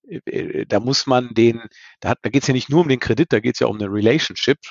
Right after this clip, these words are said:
wo die Banken ja auch mit ihren Relationship-Managern Cross-Selling betreiben müssen, sollen und wollen. Äh, da muss man eine überzeugende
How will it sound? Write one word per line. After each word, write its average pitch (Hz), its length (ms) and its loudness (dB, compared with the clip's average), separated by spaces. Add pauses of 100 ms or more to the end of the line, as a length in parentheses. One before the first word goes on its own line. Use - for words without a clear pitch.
wo 107 100 -4
die 104 100 -4
Banken 107 340 -6
ja 101 140 2
auch 107 140 -2
mit 104 100 -12
ihren 95 160 -4
Relationship-Managern 113 1300 -2 (160)
Cross-Selling 113 580 0
betreiben 98 460 -6
müssen, 107 320 -8
sollen 98 360 -10
und 87 140 -16
wollen. 147 400 4
Äh, - 180 -4
da 104 120 -2
muss 135 180 -4
man 123 80 2
eine 123 80 0
überzeugende 123 840 2